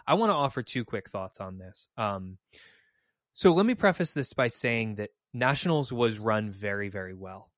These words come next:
Uh, it was a successful tournament. The overwhelming majority of rounds were at the Lancaster County Courthouse, which is a lovely facility, great courtrooms. We had two of our four rounds there,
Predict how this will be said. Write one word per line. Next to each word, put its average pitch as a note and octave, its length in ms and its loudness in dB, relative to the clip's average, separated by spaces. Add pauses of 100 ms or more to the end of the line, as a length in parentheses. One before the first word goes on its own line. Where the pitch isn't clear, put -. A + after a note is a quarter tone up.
(120)
Uh, G#2 280 2
it A2+ 60 -6
was G2+ 120 -10
a G2+ 60 -12
successful - 640 -2
tournament. B2 500 -4 (340)
The G#2+ 120 -4
overwhelming A#2 560 0
majority G#2+ 460 -2
of G2+ 100 -8
rounds G2+ 440 -4
were G#2 160 -8
at G2+ 200 -8
the G#2 80 -10
Lancaster G2 360 -8
County G2 260 -12
Courthouse, C#3+ 560 -2
which A2 160 -14
is G2+ 100 -12
a G2 40 -10
lovely A#2 380 -2
facility, G2+ 680 -8 (340)
great B2+ 260 0
courtrooms. G#2+ 640 -4
We A2 100 -4
had G2 120 -6
two B2+ 180 -4
of A2 60 -4
our G#2+ 140 0
four G#2+ 280 -4
rounds G2 360 -6
there, G2 360 -8